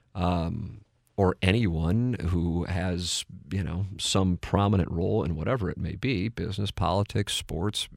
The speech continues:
media, music, acting, it's just the deal. You're going to get your ass lit up,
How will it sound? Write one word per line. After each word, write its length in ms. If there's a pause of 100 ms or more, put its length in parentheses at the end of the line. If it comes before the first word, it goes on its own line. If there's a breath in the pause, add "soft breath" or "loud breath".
media, 400
music, 520 (400)
acting, 600 (760 loud breath)
it's 240
just 280 (140)
the 120
deal. 340
You're 160
going 260
to 80
get 160
your 140
ass 260
lit 160
up, 240